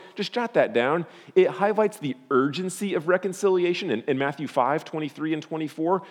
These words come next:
What Jesus actually says is, if you're bringing an offering to the Lord and you've not yet been reconciled to your brother,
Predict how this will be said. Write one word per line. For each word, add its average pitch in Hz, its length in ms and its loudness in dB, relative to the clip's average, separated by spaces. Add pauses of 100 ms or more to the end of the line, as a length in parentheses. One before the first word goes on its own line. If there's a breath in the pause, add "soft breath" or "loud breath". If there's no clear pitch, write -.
(140 loud breath)
What 185 160 6
Jesus 226 340 -2
actually 175 380 0
says 147 360 0
is, 156 140 -2 (260 loud breath)
if 170 160 4
you're 214 200 -2
bringing 165 440 0
an 160 140 0
offering 135 440 2
to 185 100 -4
the 170 100 -2
Lord 170 340 0
and 135 220 0
you've 160 180 -8
not 131 300 0
yet 208 160 2
been 147 180 0
reconciled 147 640 0
to 139 60 -14
your 151 140 -2
brother, 135 440 0